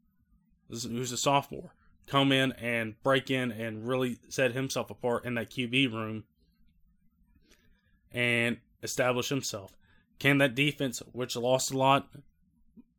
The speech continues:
find a way to get some of those new guys in there and have them contributing in big-time ways? Maybe. That's, those are gonna be some of the key things for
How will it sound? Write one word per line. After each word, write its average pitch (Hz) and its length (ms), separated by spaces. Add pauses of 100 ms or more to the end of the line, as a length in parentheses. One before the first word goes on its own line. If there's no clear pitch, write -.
(540)
find 135 240
a 127 40
way 127 200
to 120 80
get 120 200
some 135 220
of 123 60
those 123 220
new 127 160
guys 127 280
in 123 200
there 123 420
and 107 460 (840)
have 120 300
them 135 160
contributing 131 600
in 127 80
big-time 131 420
ways? 139 380 (1300)
Maybe. 127 340 (220)
That's, 123 260 (640)
those 151 180
are 165 60
gonna 170 180
be 170 140
some 160 220
of 156 40
the 135 80
key 143 280
things 139 380
for 120 520